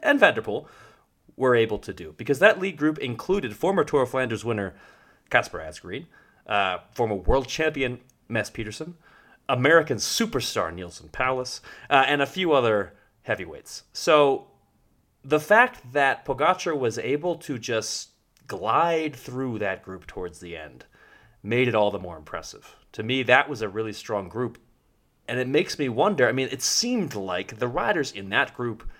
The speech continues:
played it perfectly. Jumbo-Visma was heavily involved in the day. They used their numbers pretty well. It didn't matter. And I'm, I'm curious to know, Ruth, Cosmo, could,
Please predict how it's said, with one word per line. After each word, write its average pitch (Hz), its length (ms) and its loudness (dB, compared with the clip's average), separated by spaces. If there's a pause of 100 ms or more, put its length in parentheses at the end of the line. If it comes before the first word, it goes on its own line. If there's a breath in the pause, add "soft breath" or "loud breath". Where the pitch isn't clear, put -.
(440 soft breath)
played 95 240 -8
it - 140 -16
perfectly. 147 680 0 (300 loud breath)
Jumbo-Visma 131 640 2
was 127 160 0
heavily 127 420 2
involved 110 440 -2
in 107 100 -4
the 104 60 -6
day. 101 180 -4
They 104 100 -2
used 101 280 -6
their 104 100 -4
numbers 98 380 -6
pretty 98 260 -6
well. 92 460 -4 (960)
It 285 80 -10
didn't 247 200 2
matter. - 420 2
And 135 140 2
I'm, 170 220 4 (100)
I'm 147 160 0
curious 175 460 2
to - 180 0
know, 131 580 4
Ruth, 143 300 4
Cosmo, 131 400 4
could, - 240 -10